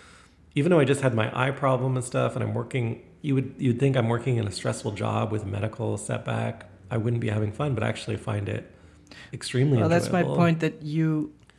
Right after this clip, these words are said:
Speaker 2: I think, uh, you could be dropped anywhere and you would find a, a side of it that's positive and make the best of it. And, uh,
Speaker 1: That's
Speaker 2: yeah.
Speaker 1: generally what I'm known for, yeah.
Speaker 2: Yeah.
Speaker 1: I mean, personal, like, in my family and among my friends. But
Speaker 2: Yeah.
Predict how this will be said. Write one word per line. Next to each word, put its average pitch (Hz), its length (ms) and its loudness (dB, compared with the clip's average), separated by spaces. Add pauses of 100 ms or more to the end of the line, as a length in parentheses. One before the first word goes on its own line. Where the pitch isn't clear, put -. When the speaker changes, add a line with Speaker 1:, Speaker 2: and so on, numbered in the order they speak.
(220)
Speaker 2:
I 151 140 2
think, 151 480 -8
uh, 131 60 -8 (200)
you 147 160 -4
could 143 160 -6
be 143 80 -4
dropped 139 320 -2
anywhere 139 320 0
and 127 140 0
you 131 100 -4
would 123 160 -10
find 123 320 -2
a, 120 200 -6 (420)
a 127 80 -6
side 131 280 -2
of 120 80 -4
it 127 140 -8
that's 127 140 -10
positive 120 560 -6
and 120 120 -6
make 120 160 -6
the 120 80 -12
best - 280 -10
of 127 120 -14
it. - 260 -12
And, 123 300 -14
uh, - 80 -20 (100)
Speaker 1:
That's 135 280 4
Speaker 2:
yeah. - 100 -14
Speaker 1:
generally 110 480 2
what 101 160 -4
I'm 95 120 -6
known 98 200 -4
for, 110 200 -8
yeah. 113 220 -4 (120)
Speaker 2:
Yeah. 135 160 -4
Speaker 1:
I 123 40 2
mean, 110 140 2
personal, 120 420 -4
like, 135 220 -2
in 123 80 2
my 113 140 2
family 101 480 -2
and 98 260 -8
among 101 260 -6
my 101 120 -8
friends. 110 520 -8 (160)
But 156 60 -4
Speaker 2:
Yeah. 143 160 -2